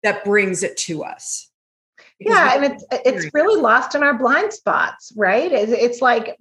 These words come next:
Speaker 2: you know, this is my life's work, but for most people, it's like, "Well, this is not my expertise, <laughs> Margaret,"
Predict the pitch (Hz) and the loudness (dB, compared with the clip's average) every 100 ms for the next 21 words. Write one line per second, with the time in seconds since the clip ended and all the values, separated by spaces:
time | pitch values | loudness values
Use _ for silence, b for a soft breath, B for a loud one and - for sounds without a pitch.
0 | 208 - 226 247 240 196 285 - 269 190 | -12 -10 -6 0 2 2 0 0 -2 2
1 | 196 226 233 233 214 202 180 - - 269 | 4 4 4 4 2 2 0 -4 -2 2
2 | 269 185 185 214 208 226 214 196 262 415 | 4 2 0 -2 -2 0 2 2 2 2
3 | 277 202 196 196 196 180 185 185 240 214 | -2 0 0 0 -2 0 0 2 0 -2
4 | 165 202 202 208 202 202 202 208 - 415 | 0 0 4 4 4 2 -4 2 4 4
5 | 254 233 214 214 190 185 240 | 4 2 2 2 2 2 -2